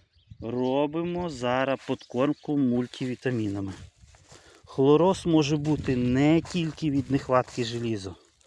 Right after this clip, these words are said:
Даже від нехватки якогось мікроелементу також може проявитися хлороз.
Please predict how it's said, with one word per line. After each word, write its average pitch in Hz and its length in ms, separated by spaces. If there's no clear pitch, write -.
Даже 147 440
від 143 220
нехватки 139 640
якогось 135 640
мікроелементу 160 1080
також 135 480
може 127 380
проявитися 110 760
хлороз. 107 540